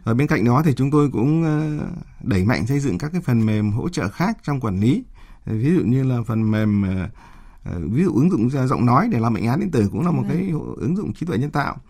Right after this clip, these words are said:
Speaker 1: Hay là các cái phần mềm hỗ trợ thầy thuốc ra các quyết định lâm sàng ở trong cái, ờ, phần mềm về quản lý bệnh viện. Hay là đặc biệt là các cái phần mềm về tương tác thuốc.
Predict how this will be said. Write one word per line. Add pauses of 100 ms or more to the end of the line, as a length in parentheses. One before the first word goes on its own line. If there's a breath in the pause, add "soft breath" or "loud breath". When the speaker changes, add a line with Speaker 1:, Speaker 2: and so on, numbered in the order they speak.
(260 loud breath)
Speaker 1:
Hay
là
các
cái
phần
mềm
hỗ
trợ
thầy
thuốc
ra
các
quyết
định
lâm
sàng (100)
ở
trong
cái, (440 loud breath)
ờ,
phần
mềm
về (100)
quản
lý
bệnh
viện. (440 soft breath)
Hay
là (840)
đặc
biệt
là
các
cái
phần
mềm
về
tương
tác
thuốc.